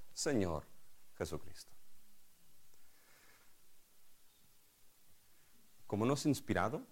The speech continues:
me salto los dos últimos puntos.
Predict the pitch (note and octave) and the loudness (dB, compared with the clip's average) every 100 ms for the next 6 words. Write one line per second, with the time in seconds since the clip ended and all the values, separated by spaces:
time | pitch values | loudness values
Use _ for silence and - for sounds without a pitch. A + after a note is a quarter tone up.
0 | - - - - - - - - - - | -8 -6 -8 -12 -14 -14 -10 -8 -6 -6
1 | - - - - F#2 - G#2+ F#2+ F2 E2 | -8 -10 -10 -4 0 4 4 4 2 0
2 | E2 - F2 D#2+ C#2 - E2+ D2+ - | -2 -2 -2 -2 -6 -6 -6 -6 -10